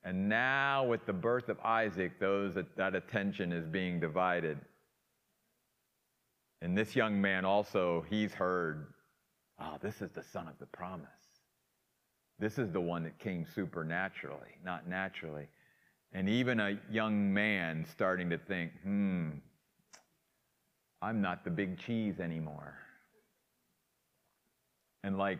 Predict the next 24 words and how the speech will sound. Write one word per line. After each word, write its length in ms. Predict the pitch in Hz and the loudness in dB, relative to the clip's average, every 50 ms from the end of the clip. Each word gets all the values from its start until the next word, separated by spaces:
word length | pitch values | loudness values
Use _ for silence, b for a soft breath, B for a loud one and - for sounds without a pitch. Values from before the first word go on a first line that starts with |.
| - - | -4 -4
even 320 | - 113 107 95 98 92 87 | -2 0 0 2 0 0 0
today, 520 | 85 110 92 87 110 117 117 107 98 92 | 0 0 2 2 2 4 4 4 2 2
then 260 | 85 87 90 87 87 | 2 2 0 2 2
that 240 | 87 90 90 - - | 4 4 2 2 -2
sibling 560 | - - - 113 101 92 92 90 87 85 85 | -4 0 0 2 2 2 2 0 0 0 -2
starts 400 | - - - 113 95 90 - - - | -4 -2 0 2 2 2 -2 -6 -6
to 140 | - 92 85 - - | -6 -6 -6 -6 -10
turn 640 | - - 117 107 104 98 95 90 87 85 82 82 - - | -8 -6 -4 -2 0 0 0 0 0 -2 -2 -4 -6 -6
in 220 | - 92 87 - - | -4 -2 -2 0 0
ugly 320 | 107 101 95 85 95 92 | -2 -2 0 0 -2 0
ways 500 | 90 90 98 101 101 95 92 90 82 - - | 0 2 2 2 2 2 0 0 -2 -6 -10
towards 480 | - - 107 92 92 90 90 87 80 71 - - - _ _ _ _ _ _ _ _ _ _ _ _ _ _ _ | -10 -4 -2 0 2 2 2 0 -2 -6 -10 -16 -20 _ _ _ _ _ _ _ _ _ _ _ _ _ _ _
their 160 | 95 90 87 | 0 0 0
brother, 840 | 80 73 87 90 90 90 87 82 90 87 87 87 82 82 80 78 - - - - | 0 0 0 2 2 2 2 2 2 2 2 2 0 0 -2 -4 -6 -12 -6 -4
sister, 380 | 113 95 90 - - 95 87 85 | -2 -2 -2 -2 -2 0 2 2
or 40 | 85 | 2
whatever, 460 | 85 87 87 87 85 82 78 82 80 | 2 2 4 2 2 2 0 0 -2
because 680 | 73 82 82 - - 90 85 82 82 80 82 80 80 - - - _ _ _ _ _ _ _ _ _ _ _ _ _ _ _ _ - 175 - - - | -2 -4 -4 -4 -4 -2 -2 0 0 -2 -2 -4 -4 -8 -12 -20 _ _ _ _ _ _ _ _ _ _ _ _ _ _ _ _ -16 -14 -14 -2 0
they 180 | 101 98 98 | 2 2 2
don't 320 | 92 - 95 92 87 71 87 | 2 2 0 0 -2 -2 0
like 320 | 92 98 104 - - - | 2 2 2 0 -2 -6
the 80 | 87 82 | -6 -6
fact 560 | - - - 85 82 80 76 - - - - | -4 -2 0 0 0 0 -2 -6 -10 -6 -4
that 160 | 82 76 | -4 -4